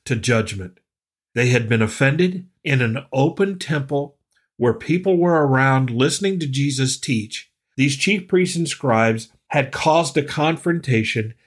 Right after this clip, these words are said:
and Jesus responded, and in the end, openly, Jesus condemns them. He tells them what they're about to do. And as they're responding to what Jesus says,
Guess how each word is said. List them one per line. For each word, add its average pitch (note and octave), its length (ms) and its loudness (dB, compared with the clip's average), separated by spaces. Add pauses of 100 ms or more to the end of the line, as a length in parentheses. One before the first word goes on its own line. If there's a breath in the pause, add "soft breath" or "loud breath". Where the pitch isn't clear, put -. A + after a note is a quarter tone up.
(220)
and A#2 180 -2
Jesus F3 500 0
responded, A#2 760 -2 (320)
and A#2 120 0
in E3 140 4
the G#3 300 0
end, C3+ 380 0 (180)
openly, B2+ 720 0 (360)
Jesus C#3+ 480 2
condemns B2+ 640 0
them. G2 240 -6 (420)
He C3+ 200 -2
tells E3 340 0
them E3+ 180 2
what D3 200 2
they're D3 160 4
about B2+ 340 0
to B2+ 80 -6
do. A2 380 -4 (640)
And C3+ 160 -2
as D#3 300 0
they're C#3+ 140 2
responding F3+ 840 0
to F#3+ 100 -2
what E3+ 260 0
Jesus C#3+ 460 -2
says, A2 520 -2